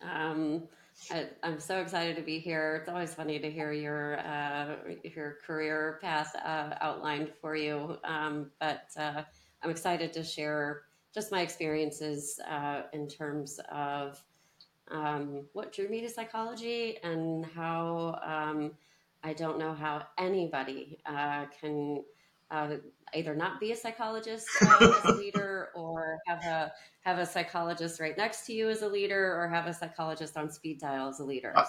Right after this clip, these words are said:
Speaker 1: So, uh, excited to share my, uh, my perspective over that, uh, span of my career.
Speaker 2: Excellent. I'm, I'm so excited to hear, to hear about your career, Jill, 'cause I, I know you personally and you are just an amazing person. So I'm just,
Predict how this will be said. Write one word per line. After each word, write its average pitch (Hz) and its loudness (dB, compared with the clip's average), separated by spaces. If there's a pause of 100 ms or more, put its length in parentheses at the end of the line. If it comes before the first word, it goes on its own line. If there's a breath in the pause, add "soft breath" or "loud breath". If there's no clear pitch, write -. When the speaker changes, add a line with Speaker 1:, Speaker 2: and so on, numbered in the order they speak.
Speaker 1:
So, 131 -2 (340)
uh, 147 0
excited 143 -2 (120)
to 143 -4
share 139 -4
my, 131 -2
uh, 123 0 (140)
my 143 -2
perspective 135 -8
over 131 -10
that, 123 -4 (200)
uh, 123 -4 (340)
span 139 -6
of 135 -10
my 123 -12
career. 123 -16 (120)
Speaker 2:
Excellent. - 12
I'm, 101 12
I'm 107 12
so 127 12
excited 104 12
to 87 6
hear, 90 12
to 92 0
hear 92 12
about 82 12
your 80 4
career, 80 4
Jill, 73 4
'cause 76 2 (120)
I, 90 10
I 107 12
know 110 8
you 104 8
personally 90 6
and 90 8
you 95 10
are 92 8
just 90 4 (120)
an 92 4
amazing 85 6
person. 73 2
So - 8
I'm 85 8
just, - 2